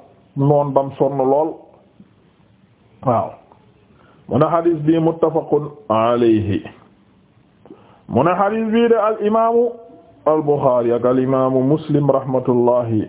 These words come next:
alayhi maa daal dinañ koy solo. Léegi al imaamu Muslim, bala ñoo ñëw ci lim teg, wala nañ dem ba fi riwaaya ba jeexal. Mu ne wa fi riwaayatin, am na ci beneen riwaaya boo xam ne dañ solo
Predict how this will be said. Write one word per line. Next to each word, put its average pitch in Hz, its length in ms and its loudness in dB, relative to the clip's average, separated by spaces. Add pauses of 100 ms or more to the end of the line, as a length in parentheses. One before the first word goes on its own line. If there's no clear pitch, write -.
(160)
alayhi 117 880 2 (840)
maa 120 240 0
daal 120 220 0
dinañ 110 260 -2
koy 107 240 2
solo. 67 300 -2 (1400)
Léegi 160 300 2
al 196 140 0
imaamu 196 520 2
Muslim, 196 460 0 (340)
bala 131 220 2
ñoo 143 200 0
ñëw 127 220 2
ci 120 80 0
lim 117 180 0
teg, 117 140 -2 (480)
wala 139 200 2
nañ 151 180 0
dem 131 200 0
ba 123 100 0
fi 120 120 -2
riwaaya 117 600 2
ba 101 140 0
jeexal. 92 340 -4
Mu 135 140 2
ne 220 80 2
wa 247 200 2
fi 262 60 -4 (120)
riwaayatin, 247 840 0
am 202 180 -2
na 208 160 0
ci 190 80 0
beneen 202 340 0
riwaaya 175 400 2
boo 165 220 0
xam 170 160 -2
ne 151 120 2
dañ 165 180 0
solo 147 220 2